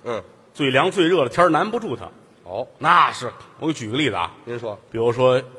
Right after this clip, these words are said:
Speaker 2: 想练这寒天。
Speaker 1: 冷天儿。
Speaker 2: 哎，得抗冻啊。
Speaker 1: 嗯。
Speaker 2: 他父亲坐车奔西伯利亚。
Speaker 1: 那是最冷的地方。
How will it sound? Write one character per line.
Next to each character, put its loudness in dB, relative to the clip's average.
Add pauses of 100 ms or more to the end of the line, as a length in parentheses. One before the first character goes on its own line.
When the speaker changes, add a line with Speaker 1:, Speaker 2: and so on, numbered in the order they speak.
Speaker 2:
想 -8
练 -2
这 -6 (360)
寒 -4
天。 -4 (420)
Speaker 1:
冷 -6
天 -4
儿。 -4
Speaker 2:
哎， 4
得 -6
抗 -2
冻 -4
啊。 -14 (120)
Speaker 1:
嗯。 -6 (140)
Speaker 2:
他 -8
父 -4
亲 -8
坐 -2
车 -4
奔 -4
西 -10
伯 -2
利 -2
亚。 -4 (1400)
Speaker 1:
那 0
是 4
最 4
冷 -4
的 -2
地 -8
方。 -12